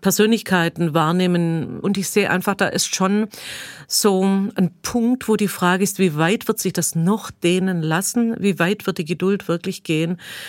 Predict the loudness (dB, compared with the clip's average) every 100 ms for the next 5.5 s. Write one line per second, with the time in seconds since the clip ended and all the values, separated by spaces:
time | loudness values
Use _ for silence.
0 | -18 -4 -2 2 2 2 -2 0 0 2
1 | 0 0 -2 -2 -6 -4 -4 -4 -6 -6
2 | -8 -14 -10 -6 -4 -2 -2 0 -2 -2
3 | -4 -6 -4 -6 -8 -4 -4 -2 -2 -2
4 | -2 -4 -6 -4 -2 -2 -2 -2 -6 -6
5 | -4 -6 -6 -6 -6